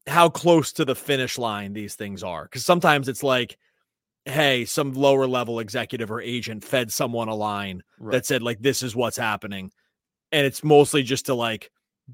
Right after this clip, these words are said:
Speaker 1: p-, be part of the information game as much
Speaker 2: Yeah.
Speaker 1: as anything else, which is, like, an entity among itself.
Speaker 2: Yeah.
Speaker 1: Um, so I think that's kinda where it lands for me on that discussion. But I don't know if it's like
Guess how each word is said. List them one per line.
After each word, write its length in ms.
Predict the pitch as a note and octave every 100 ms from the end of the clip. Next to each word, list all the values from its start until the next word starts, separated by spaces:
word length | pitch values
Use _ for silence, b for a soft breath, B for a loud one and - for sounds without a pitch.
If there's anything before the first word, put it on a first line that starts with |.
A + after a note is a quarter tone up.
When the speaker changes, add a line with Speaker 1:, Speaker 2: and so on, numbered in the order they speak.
| _
Speaker 1:
p-, 80 | - -
be 140 | E3
part 260 | - D3+ C#3+
of 60 |
the 120 | C#3
information 680 | D3 C#3 B2 A#2+ A#2+ - G#2+
game 280 | F#2+ F2+ E2 _ _ _
as 140 | D3 B2
much 180 | B2+
Speaker 2:
Yeah. 60 | B2
Speaker 1:
as 40 | A#2+
anything 280 | A2 A2+
else, 220 | A2+ F#2+ D3+
which 140 | D#3+
is, 100 | E3+
like, 160 | E3+ E3+
an 60 |
entity 420 | F3 E3+ D3+ D3
among 280 | C#3 C3 B2+
itself. 460 | A2 - A2+ - - _ b b b
Speaker 2:
Yeah. 320 | D#3+ D3 C#3 C3
Speaker 1:
Um, 180 | B2 - _ _ _ _ D3
so 200 | E3 C3+
I 180 | B2
think 140 | - A3+
that's 160 | A3
kinda 220 | - G3 F3
where 140 | D#3+
it 60 | D3+
lands 280 | D3 D3
for 60 | C3+
me 100 | C#3+
on 120 | C3
that 180 | B2+ C3
discussion. 640 | A#2 - C3+ C3 E3+ E3+ - _ _ _ _ _ _ _ _ _ _ _ _
But 240 | D3 D3 C#3+
I 120 | C#3
don't 300 | D3+ D#3+ E3
know 180 | D3 C3+
if 100 | C#3
it's 160 | C3
like 320 | C3+ A#2+ G#2+